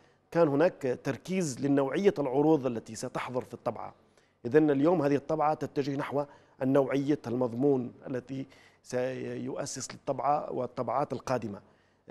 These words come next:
ثاني شيء أنه ما يميز هذه الطبعة كذلك هو اللقاءات الفكرية التي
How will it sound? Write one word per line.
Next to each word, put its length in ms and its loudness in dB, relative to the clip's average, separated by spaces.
ثاني 200 2
شيء 320 0
أنه 200 2
ما 340 2
يميز 440 0
هذه 340 -4
الطبعة 320 -8
كذلك 360 -6
هو 200 0
اللقاءات 540 -4
الفكرية 520 -2
التي 400 -6